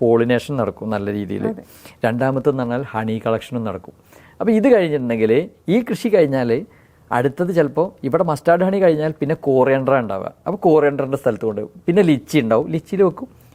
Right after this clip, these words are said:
Speaker 1: പിന്നെ സിഡർ, സിഡർ ഉണ്ടാവും, അജുവൈൻ ഉണ്ടാവും. അങ്ങനെ, ഏ, പിന്നെ ഓരോ വെറൈറ്റീസ് ഹണീൻ്റെ സമയത്തും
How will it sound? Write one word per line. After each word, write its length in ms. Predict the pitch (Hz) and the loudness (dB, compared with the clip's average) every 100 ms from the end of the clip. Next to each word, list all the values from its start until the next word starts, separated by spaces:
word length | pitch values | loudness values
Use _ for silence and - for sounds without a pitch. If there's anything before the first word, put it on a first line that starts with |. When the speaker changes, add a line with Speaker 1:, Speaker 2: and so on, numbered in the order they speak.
| - | -6
Speaker 1:
പിന്നെ 120 | 180 | -4
സിഡർ, 280 | 180 139 - - _ _ - _ - - | 0 -2 -4 -12 _ _ -20 _ -20 -8
സിഡർ 300 | - 143 151 | 0 2 4
ഉണ്ടാവും, 260 | 151 123 147 - - | 4 2 0 -8 -6
അജുവൈൻ 440 | - 127 135 139 135 | -4 0 4 4 2
ഉണ്ടാവും. 260 | 107 110 - - _ _ - | -2 -4 -4 -16 _ _ -6
അങ്ങനെ, 420 | 147 180 196 196 208 | -4 2 2 2 2
ഏ, 120 | 143 | 0
പിന്നെ 320 | 131 143 135 - | 0 0 0 2
ഓരോ 460 | 147 160 175 190 | 2 4 4 4
വെറൈറ്റീസ് 640 | 196 147 135 135 127 156 - | 4 4 4 0 -2 -6 -6
ഹണീൻ്റെ 460 | - 113 117 117 127 | -4 -2 0 -2 -2
സമയത്തും 760 | - 107 104 101 - 151 - | -4 -4 -6 -8 -6 -8 -8